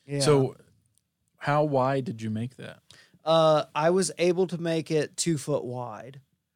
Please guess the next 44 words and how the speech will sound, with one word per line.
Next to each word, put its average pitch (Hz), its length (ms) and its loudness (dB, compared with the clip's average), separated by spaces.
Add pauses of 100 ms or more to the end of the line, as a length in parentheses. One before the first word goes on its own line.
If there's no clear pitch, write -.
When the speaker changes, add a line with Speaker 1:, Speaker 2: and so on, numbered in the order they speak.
(280)
Speaker 2:
So 135 260 2 (160)
was 123 140 0
there 127 100 2
a - 40 0
reason 127 300 0
you 123 100 0
didn't 117 200 -2
make 120 220 -2
it, 107 100 -4
like, 113 180 -2
standard 110 440 -2
door 113 300 -6
width? 135 320 -8
So 160 80 -4
you 156 80 4
Speaker 1:
Uh, - 80 0
Speaker 2:
could 131 100 -4
Speaker 1:
I 156 120 0
Speaker 2:
put - 20 -4
a 110 100 -4
Speaker 1:
couldn't 196 200 0
Speaker 2:
door 214 80 -4
in 214 40 -2
Speaker 1:
make 220 220 0
it 214 80 0
Speaker 2:
there? 185 80 -8
Speaker 1:
door 180 300 0
width 190 380 -2
because 156 800 0
Speaker 2:
You 127 80 -4
didn't 123 160 0
wanna 120 200 2
take 117 340 -4
the, 110 180 -8
'cause - 40 -10
Speaker 1:
well, 170 280 4
Speaker 2:
of 110 100 -6
the 110 120 -4
low, 110 220 -2
is 117 180 -8
it 117 80 -4
low 110 180 -2
bearing? 156 420 -10
Speaker 1:
they're 165 360 4